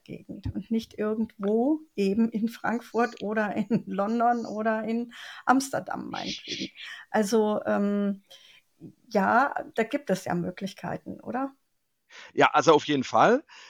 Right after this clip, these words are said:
Speaker 2: Ähm, natürlich sehen wir, ähm, Kunden und, äh, wir waren ja gerade gemeinsam bei der Eröffnung, äh, des Mein R Z in, äh, Karlstadt.
Speaker 1: Stein?
Speaker 2: Nee, Karlstein. Karlstein.
Speaker 1: Am Main?
Speaker 2: Äh, am Main, genau, Karlstein am Main.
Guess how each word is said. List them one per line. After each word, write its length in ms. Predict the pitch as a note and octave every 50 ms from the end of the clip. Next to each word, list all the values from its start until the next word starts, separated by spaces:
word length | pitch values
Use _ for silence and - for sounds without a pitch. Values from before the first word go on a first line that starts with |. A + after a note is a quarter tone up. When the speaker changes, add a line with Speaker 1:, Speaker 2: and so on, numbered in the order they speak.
| -
Speaker 2:
Ähm, 380 | - D3+ D3 D3 D3+ D3+ D3+ - - -
natürlich 480 | - C3 B2 - - - G3+ G#3+ G3+ -
sehen 300 | - - D3+ D#3 D3+ C#3+
wir, 340 | D3 C#3 B2+ B2 B2 A2 D2+
ähm, 340 | F2+ A2+ A2+ A2+ A2+ A2 -
Kunden 420 | - - - C3+ D3+ - - C3+
und, 400 | A2+ F#2+ G#2+ A2+ A2 G#2 - -
äh, 140 | G#2 G#2 G2
wir 100 | G#2+ G2+
waren 160 | G2+ G2+ A2
ja 80 | A2+ A2
gerade 300 | A2+ - - G#2+ - G#2+
gemeinsam 680 | G#2 G#2 G#2 G#2 - G2 A2 A2+ G2 G#2+ G#2 G2+ G#2+
bei 160 | G2 G2 G2
der 120 | F#2+ G2+ F#2+
Eröffnung, 760 | - - - - - - G2+ G2+ G2+ G2+ G2+ G2 F#2+ F#2+ F#2+
äh, 180 | - - F#2+ F2+
des 220 | - F#2+ - -
Mein 220 | F#2 F#2 G2 A2+
R 160 | A#2 F2+ G2+ -
Z 300 | - - G#2+ G#2 - -
in, 360 | - G2 F#2 F#2+ F#2+ F#2+ F2+ - - - - - - _
äh, 420 | - G#2 G#2 G2 G2+ G2 G2 G2+ -
Karlstadt. 1600 | - - - - A2 A2+ A#2+ B2+ C3+ D3 - _ _ _ _ _ _ _ _ _ _ - - - - - C3 D#3 - - - - _
Speaker 1:
Stein? 300 | - F#3 F#3 G3 A3 B3
Speaker 2:
Nee, 160 | C#4 A3+ - -
Karlstein. 800 | - - B2 A#2 A#2+ A2+ - - A#2+ G#2+ A2+ D3 F#3 C4+ C#4+ - _ - -
Karlstein. 640 | - F#2+ F#2+ G2+ - - - F#2+ A2+ E3 A3 A#3+ - _ _ _ _ _ - - - -
Speaker 1:
Am 100 | A#3+ A#3
Main? 200 | A3 G3+ G3 -
Speaker 2:
Äh, 280 | C3 C3 C3 C3 B2+ A2+ - _ _ _ _ _ - - - - - _ - - -
am 160 | C3 B2+ B2
Main, 340 | A#2+ A#2+ B2 D#3+ G#3+ C4 C#4
genau, 340 | F3+ C3 A#2 A#2 C3+ F#3
Karlstein 580 | G#3 - - C3 C#3+ D#3+ - - C#3 C3 C3 C3
am 200 | - A2 A2 G#2
Main. 440 | A2 G#2+ G#2 A#2+ D3+ F#3+ A#3 B3+